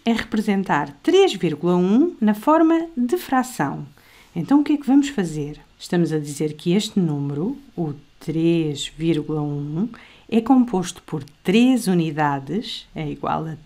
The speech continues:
três unidades, e uma décima, mais uma décima. Então,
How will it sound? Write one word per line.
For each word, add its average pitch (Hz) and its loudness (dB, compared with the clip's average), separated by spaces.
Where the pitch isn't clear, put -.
três 185 2
unidades, 156 -4
e 226 6
uma 285 8
décima, 277 2
mais 160 -2
uma 208 4
décima. 233 -2
Então, 156 -10